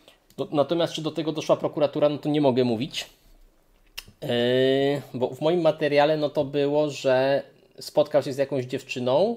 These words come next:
gilgotał ją, yy, z, z kolejnymi imprezował i że tam się przytu-, przytulił jedną i się, i że tak obudziła się, że on ją przytulał.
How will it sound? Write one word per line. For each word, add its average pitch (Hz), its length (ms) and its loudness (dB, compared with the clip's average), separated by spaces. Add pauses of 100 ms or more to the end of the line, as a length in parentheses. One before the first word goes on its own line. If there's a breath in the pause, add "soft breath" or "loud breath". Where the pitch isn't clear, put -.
gilgotał 131 540 0
ją, 156 400 0 (1200 soft breath)
yy, 120 160 2
z, - 420 -14
z - 80 -14
kolejnymi 156 560 2
imprezował 143 720 2
i 151 80 -6
że 139 120 -8
tam 139 140 2
się 135 320 -2
przytu-, 147 460 -4
przytulił 139 520 -4
jedną 139 320 2
i 135 40 -4
się, 135 240 -2
i 127 80 -6
że 127 140 -6
tak 127 180 -4
obudziła 127 440 -2
się, 147 180 -6
że 135 140 -2
on 127 100 -2
ją 127 120 -2
przytulał. 131 680 0